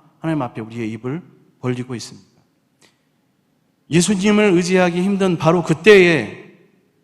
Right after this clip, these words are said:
자기 자신으로부터 예수님께 달려나갈 수 있는 것, 그리고 무릎 꿇을 수 있는 것, 기도할 수 있는 것, 이것이 바로 참 믿음이고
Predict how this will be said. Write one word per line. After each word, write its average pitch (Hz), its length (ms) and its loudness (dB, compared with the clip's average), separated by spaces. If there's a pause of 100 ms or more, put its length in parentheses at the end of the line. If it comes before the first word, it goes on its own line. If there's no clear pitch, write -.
(440)
자기 156 280 -4
자신으로부터 151 880 -4
예수님께 208 1000 0 (1160)
달려나갈 185 680 2
수 180 160 -6
있는 131 240 -2
것, 101 140 -14 (340)
그리고 139 220 -10
무릎 190 320 -2
꿇을 214 260 2
수 202 200 -6
있는 165 240 0
것, 190 340 -4 (420)
기도할 202 480 2
수 196 160 -8
있는 175 380 2
것, 151 480 0 (500)
이것이 147 360 -4
바로 131 640 -6 (680)
참 185 400 -6
믿음이고 123 680 -8